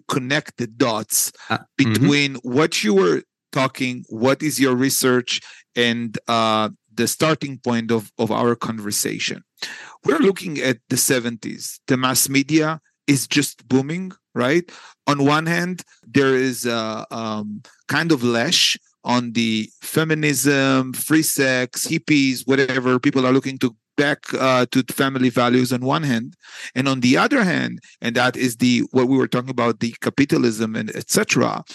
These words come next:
Speaker 1: uh, is the mass media opportunities to deliver that message via television. And there you go, that term, which we will talk later how it become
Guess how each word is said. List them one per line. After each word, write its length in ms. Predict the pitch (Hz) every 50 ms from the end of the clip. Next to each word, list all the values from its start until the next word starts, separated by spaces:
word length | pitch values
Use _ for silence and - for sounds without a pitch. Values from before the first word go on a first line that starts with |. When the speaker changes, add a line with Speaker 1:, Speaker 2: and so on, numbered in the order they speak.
| - - - - _ -
Speaker 1:
uh, 120 | 120 127 -
is 160 | 135 143 123
the 100 | - 143
mass 400 | 131 139 170 202 202 - - -
media 480 | 165 156 156 139 139 147 135 127 127 123 -
opportunities 1000 | - 147 143 - - 123 - - - 214 208 185 - - - 113 107 123 127 - - - - - - - -
to 120 | - 156
deliver 540 | - 147 143 135 131 160 214 240 247 202 156
that 240 | 120 131 120 120 -
message 560 | - 127 135 131 123 - 117 117 113 - - -
via 600 | 123 117 - 131 143 151 143 135 131 131 127 123 - _ _ _ -
television. 680 | 151 147 139 120 104 113 110 104 107 110 113 139 170 185 - _ _
And 440 | - 135 135 135 131 131 123 117 110
there 240 | 127 170 226 262 302
you 140 | 285 254 196
go, 500 | 135 151 147 127 113 110 117 143 190 - _ _ _ _ _ _ _ _ _ _ _ _
that 360 | 110 123 127 127 123 120 - _ _ _ - - _ _ _ _ _ _ _ _ _
term, 440 | - - 202 220 185 135 117 110 - _ _ _ _ _
which 300 | - 127 127 - - - - _ _ _ -
we 100 | 135 143
will 140 | 139 139 123
talk 200 | - 139 135 -
later 240 | 131 127 127 127 123
how 180 | 123 127 127
it 100 | 127 123
become 480 | 120 123 - - 120 117 117 113 -